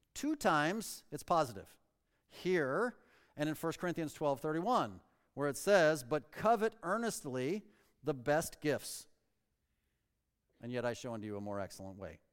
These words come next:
In both of those cases, the literal rendering means to be zealous or to desire.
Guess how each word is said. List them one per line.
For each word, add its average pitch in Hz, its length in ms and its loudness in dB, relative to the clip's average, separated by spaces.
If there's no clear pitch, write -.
In 147 180 -2
both 185 340 4
of 151 180 0
those 233 380 4
cases, 160 580 -2
the 147 140 -2
literal 214 800 4
rendering 170 720 2
means 180 720 0
to 180 100 0
be 175 200 0
zealous 156 840 2
or 156 160 -2
to 170 200 -4
desire. 123 800 0